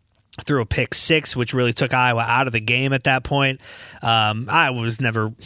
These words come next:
truly in the game. They had a lead thanks to an incredible play by Joe Evans, just an incredible individual effort,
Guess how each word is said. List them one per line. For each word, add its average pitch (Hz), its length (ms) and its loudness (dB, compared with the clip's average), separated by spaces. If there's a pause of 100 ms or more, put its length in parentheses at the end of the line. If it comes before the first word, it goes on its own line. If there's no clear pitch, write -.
(160)
truly 139 640 2
in 135 180 0
the 131 80 0
game. 135 340 0
They 123 120 0
had 135 220 0
a 117 60 0
lead 123 360 0
thanks 120 320 -2
to 117 220 0 (300)
an 139 100 -2
incredible 127 640 0
play 110 240 -2
by 107 180 0
Joe 110 260 0
Evans, 107 280 -2
just 147 200 0
an 135 60 -4
incredible 127 540 -2
individual 113 560 -2
effort, 110 400 -2